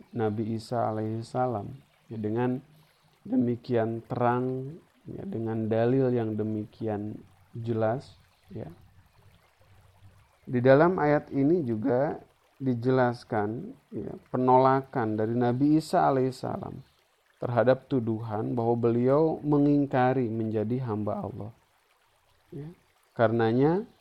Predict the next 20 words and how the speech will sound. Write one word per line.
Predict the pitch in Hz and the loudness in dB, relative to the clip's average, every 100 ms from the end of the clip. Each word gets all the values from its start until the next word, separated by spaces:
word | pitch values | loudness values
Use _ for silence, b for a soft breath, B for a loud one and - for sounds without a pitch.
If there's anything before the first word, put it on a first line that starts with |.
| _ _ _ - | _ _ _ -6
ini | - 156 | 0 2
adalah | 156 135 131 | 4 4 4
tuduhan | 127 135 123 135 123 | 2 0 2 0 0
yang | 117 117 117 | 0 -2 -4
sangat | 113 110 110 - | -4 -4 -6 -2
berat, | 117 139 135 143 - | 2 4 4 2 -6
yang | 247 113 117 | -6 -4 -2
tidak | 175 185 175 | 0 0 0
menambah, | 165 147 139 139 135 120 - _ _ _ _ - | 0 2 4 4 4 0 -10 _ _ _ _ -10
yang | 113 120 123 | -2 0 0
tidak | 123 180 180 185 - | 0 0 4 2 2
menambah | 151 139 131 123 120 117 - _ _ _ _ _ 113 | 0 2 2 2 0 -2 -6 _ _ _ _ _ -6
derajat | 113 123 131 139 135 | 4 6 6 6 0
Al-Masih | - 123 117 113 113 120 107 | 2 0 0 -2 -6 -4 -2
alaihissalam, | 104 107 - - 110 147 180 110 | -2 -4 -6 -6 -4 -4 -4 -6
bahkan | 113 - 135 | -8 -4 -2
menjadikan | 143 127 110 113 127 143 143 123 | -2 -2 -2 -2 -2 -4 -4 -2
beliau | 113 107 123 - | -4 -2 -2 -2
orang | 110 117 120 | -6 -4 -4
yang | 120 | -6